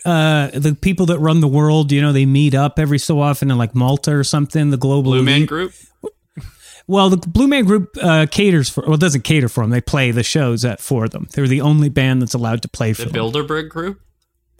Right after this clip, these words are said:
Speaker 1: Yes, that's it. Or, like, Spectre or whatever.
Speaker 2: The Build-A-Bear
Speaker 1: The
Speaker 2: Group?
Speaker 1: guys that are behind all of it. The Build-A-Bear Group has been, they,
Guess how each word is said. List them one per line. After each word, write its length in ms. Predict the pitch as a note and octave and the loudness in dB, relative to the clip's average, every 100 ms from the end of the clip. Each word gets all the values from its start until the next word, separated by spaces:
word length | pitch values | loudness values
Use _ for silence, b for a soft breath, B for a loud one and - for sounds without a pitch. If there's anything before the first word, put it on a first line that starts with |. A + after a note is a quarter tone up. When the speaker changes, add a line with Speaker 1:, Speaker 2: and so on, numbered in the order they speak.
| _ _ | _ _
Speaker 1:
Yes, 400 | E3 E3 C#3+ - | 0 2 2 0
that's 340 | - C#3 C3 - | 0 0 0 -4
it. 160 | A2+ | -6
Or, 140 | A#2 B2+ | -2 -2
like, 160 | A#2+ | 0
Spectre 520 | - - D3 - - A#2 | -4 -2 -4 -2 -4 -2
or 160 | A2+ | -2
whatever. 260 | A#2+ A#2 B2 | -2 -2 -2
Speaker 2:
The 80 | B2 | -2
Build-A-Bear 400 | C3 C#3 D3+ D#3 | -4 -4 -4 -4
Speaker 1:
The 60 | |
Speaker 2:
Group? 160 | D3+ E3 | -2 0
Speaker 1:
guys 300 | D#3+ D#3+ D3 | 2 2 2
that 100 | D3+ | 0
are 40 | C#3 | 0
behind 440 | C3+ A#2 C3 C3+ | -2 0 -2 -2
all 240 | B2 A2 | -2 -4
of 100 | A2+ | -4
it. 120 | A2 - B B B B | -6 -8 B B B B
The 40 | |
Build-A-Bear 520 | D3 B3+ C4+ B3+ B3 | 0 2 2 0 0
Group 360 | F#3+ G3 G3+ - | 0 0 0 0
has 140 | D3 | -2
been, 420 | - E3 D3+ D3+ - - | 0 0 2 0 -4 -10
they, 300 | D#3 D#3 B3+ | -8 -6 -8